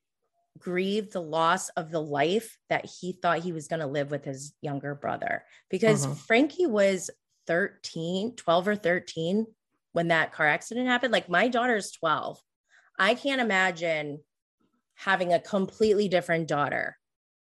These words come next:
Speaker 1: like, tomorrow. You know what I mean? It's
Speaker 2: Yeah.
Speaker 1: it's very strange. And to have your, like, sibling, I mean, how, I don't know how close in age they are, but,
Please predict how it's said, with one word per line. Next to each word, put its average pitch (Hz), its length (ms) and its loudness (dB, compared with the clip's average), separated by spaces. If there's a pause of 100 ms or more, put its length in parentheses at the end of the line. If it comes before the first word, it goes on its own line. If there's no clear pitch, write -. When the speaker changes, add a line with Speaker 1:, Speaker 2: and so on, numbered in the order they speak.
(160)
Speaker 1:
like, 151 180 -2
tomorrow. 139 680 0
You 185 100 0
know 196 80 6
what 214 60 6
I - 20 4
mean? 226 400 6
It's - 400 0
Speaker 2:
Yeah. 147 320 4 (720)
Speaker 1:
it's 226 220 -4
very 247 340 4
strange. 254 240 0
And 208 140 4
to 196 80 -4
have 202 240 2
your, 214 100 2
like, 180 200 0
sibling, 240 840 0
I 196 80 2
mean, 196 200 0
how, 233 420 -4 (180)
I 214 80 2
don't 254 140 2
know 220 140 4
how 180 360 0 (160)
close 190 340 -2
in 170 120 -2
age 175 320 -2
they 156 180 0
are, 139 240 0
but, 143 440 0